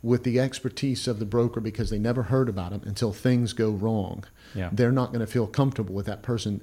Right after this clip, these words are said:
Speaker 1: getting into the middle of the situation.
Speaker 2: Yeah.
Speaker 1: Right? So I would say, "Mister Seller, you know, this is Benny's on my team. This is how I help. This is Betty Sue. She's on my team. This is this person."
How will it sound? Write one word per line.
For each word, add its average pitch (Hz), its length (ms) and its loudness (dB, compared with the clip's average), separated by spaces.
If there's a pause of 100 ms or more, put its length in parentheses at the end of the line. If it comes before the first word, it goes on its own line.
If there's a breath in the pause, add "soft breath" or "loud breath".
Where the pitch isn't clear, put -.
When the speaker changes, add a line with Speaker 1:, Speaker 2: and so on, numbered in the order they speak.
(120)
Speaker 1:
getting 107 240 2
into 113 240 2
the 101 60 0
middle 101 220 2
of 98 80 0
the 95 60 -4
situation. 101 600 -4 (400 loud breath)
Speaker 2:
Yeah. 95 240 0
Speaker 1:
Right? 117 260 0
So 113 160 -2
I 120 120 4
would 120 140 0
say, 117 320 0 (880 loud breath)
"Mister 135 260 4
Seller, 127 260 4
you 123 80 6
know, 110 100 6
this 113 140 6
is - 80 -2
Benny's 113 320 4
on 104 100 4
my 95 120 0
team. 139 300 8
This 110 180 0
is 101 80 -2
how 98 160 2
I 107 80 2
help. 120 240 2
This 98 120 -4
is 98 60 -2
Betty 95 160 4
Sue. 123 220 4
She's 117 180 -2
on 113 100 0
my 107 80 0
team. 110 220 -2
This 107 160 -2
is 101 80 -2
this 101 140 2
person." 107 340 0